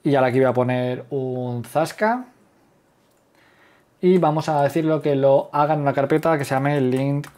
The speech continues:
warden. Este comando lo que va a hacer es irse a ese repositorio Git y va a clonarlo y lo va a guardar todo el contenido en la carpeta link warden.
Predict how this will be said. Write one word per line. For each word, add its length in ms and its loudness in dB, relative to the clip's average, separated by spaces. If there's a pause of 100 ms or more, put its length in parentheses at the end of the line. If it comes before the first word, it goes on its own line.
(100)
warden. 420 -8 (200)
Este 200 0 (720)
comando 340 2
lo 60 2
que 60 2
va 60 4
a 20 -2
hacer 140 2
es 140 2
irse 260 0
a 20 0
ese 140 0
repositorio 460 2
Git 300 0
y 60 0
va 120 2
a 40 -2
clonarlo 720 2
y 100 -6
lo 120 0
va 80 4
a 40 4
guardar 380 0
todo 280 0
el 60 -2
contenido 560 -2 (720)
en 560 0
la 720 -6
carpeta 360 -2
link 280 -4 (140)
warden. 380 -8